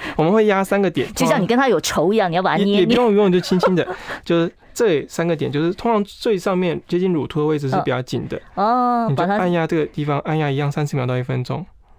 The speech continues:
Speaker 2: 哦。
Speaker 1: 一次按压一边了吼。
Speaker 2: 嗯。
Speaker 1: 然后通常上面、中间也是比较紧的，下面好，好一点点，比较没那么紧，通常是这样。所以你就一样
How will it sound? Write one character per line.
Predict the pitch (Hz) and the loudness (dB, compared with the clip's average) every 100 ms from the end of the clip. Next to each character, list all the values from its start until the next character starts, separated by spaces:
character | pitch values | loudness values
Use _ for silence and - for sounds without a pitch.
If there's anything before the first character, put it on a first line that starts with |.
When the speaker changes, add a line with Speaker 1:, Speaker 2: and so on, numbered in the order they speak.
| - - | -20 -6
Speaker 2:
哦。 | 214 208 170 | -2 -2 -2
Speaker 1:
一 | 151 | 0
次 | 214 | 0
按 | 202 | 2
压 | 196 | 2
一 | 180 | 0
边 | 180 165 165 | 0 -2 0
了 | 160 | -2
吼。 | - 147 | -4 -6
Speaker 2:
嗯。 | 175 165 - - - | -4 -4 -8 -20 -4
Speaker 1:
然 | 139 | -2
后 | 147 - - | -2 -6 -6
通 | 208 | 0
常 | 214 | 0
上 | 175 190 180 | 0 0 2
面、 | 175 139 170 - - - _ - | 2 0 -6 -18 -20 -20 _ -4
中 | 208 | -2
间 | 214 202 196 196 | 0 2 0 0
也 | 156 | -4
是 | 120 135 | -4 -2
比 | |
较 | 127 | -2
紧 | 131 127 117 | -4 -6 -6
的， | - - | -10 -10
下 | - 170 | -4 -2
面 | 170 | -2
好， | - - - | -4 -8 -6
好 | 131 | -4
一 | 135 | -2
点 | 147 123 | -2 -2
点， | 139 139 | -2 -2
比 | 123 | -2
较 | 123 | 0
没 | 131 | 0
那 | 147 | 0
么 | 156 | -2
紧， | 131 - - | -4 -8 -6
通 | - 165 | -2 -2
常 | 170 131 | -2 -4
是 | 127 135 | -4 -4
这 | - 135 | -4 -2
样。 | 120 - - - - - | -2 -6 -16 -18 -20 -6
所 | |
以 | 147 | -2
你 | |
就 | 165 | 0
一 | 151 | 0
样 | 160 | 0